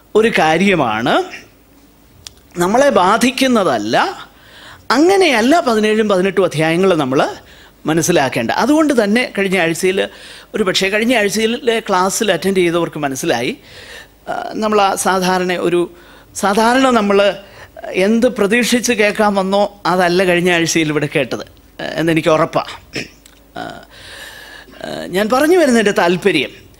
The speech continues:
ഈ, ഈ പുസ്തകത്തിൽ പ്രത്യേകിച്ച് ഈ പതിനേഴും പതിനെട്ടും അധ്യായം വായിക്കുമ്പോൾ തന്നെ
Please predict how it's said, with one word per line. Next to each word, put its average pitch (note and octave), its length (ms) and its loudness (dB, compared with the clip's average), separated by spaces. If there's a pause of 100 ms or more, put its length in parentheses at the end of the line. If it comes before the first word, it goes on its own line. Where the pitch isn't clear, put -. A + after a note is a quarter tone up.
(880)
ഈ, G#3 280 2 (1040)
ഈ C#4 60 0
പുസ്തകത്തിൽ D#4 760 -2 (180)
പ്രത്യേകിച്ച് D#4+ 440 0
ഈ D#4 60 0 (120)
പതിനേഴും E4+ 520 2
പതിനെട്ടും C#4 460 0
അധ്യായം C4 580 0
വായിക്കുമ്പോൾ B3+ 1120 0
തന്നെ E3 960 -2